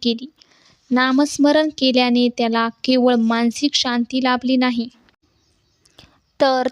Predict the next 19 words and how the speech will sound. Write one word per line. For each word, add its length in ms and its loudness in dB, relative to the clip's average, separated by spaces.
त्याच्या 520 0
व्यावसायिक 760 0
जीवनातील 720 2
अडचणीही 680 2
सुटल्या. 520 0
राजेशची 680 -2
कथा 420 -4
असे 320 0
दर्शवते 680 0
की 320 -6
ज्या 220 2
व्यक्तीने 640 -4
ईश्वरावर 800 0
विश्वास 920 -4
ठेवून 440 -2
श्रद्धेने 720 0
नामस्मरण 760 2
केले, 360 -2
कष्ट 400 0